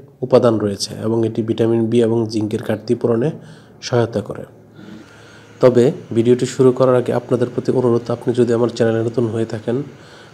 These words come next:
তাহলে অবশ্যই, অবশ্যই চ্যানেলটি সাবস্ক্রাইব করে, লাইক, কমেন্টস এবং শেয়ার করবেন। বন্ধুগণ,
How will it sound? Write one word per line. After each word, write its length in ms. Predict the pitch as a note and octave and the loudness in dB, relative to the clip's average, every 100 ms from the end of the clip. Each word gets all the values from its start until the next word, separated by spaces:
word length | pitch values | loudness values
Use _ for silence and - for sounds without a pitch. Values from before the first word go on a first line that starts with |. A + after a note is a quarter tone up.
| - | -2
তাহলে 160 | A#2 A#2 | 4 4
অবশ্যই, 240 | A2+ A#2+ | 4 2
অবশ্যই 240 | A#2 - A#2+ | 0 0 -4
চ্যানেলটি 260 | - A#2 A#2 - | 0 0 0 0
সাবস্ক্রাইব 360 | B2 - A2+ A2 | -2 0 -4 -2
করে, 140 | B2 A#2 A#2 | -2 0 0
লাইক, 120 | A2+ | 0
কমেন্টস 260 | A#2 A#2+ B2 A#2+ | 0 -2 -2 0
এবং 120 | A2 G#2 | 0 -2
শেয়ার 180 | - G#2+ - | -2 -2 -4
করবেন। 240 | G2 - - - - - - - - - - - | -8 -10 -14 -20 -20 -20 -20 -20 -20 -20 -20 -4
বন্ধুগণ, 400 | C3 C3+ B2 A#2 | 4 6 6 6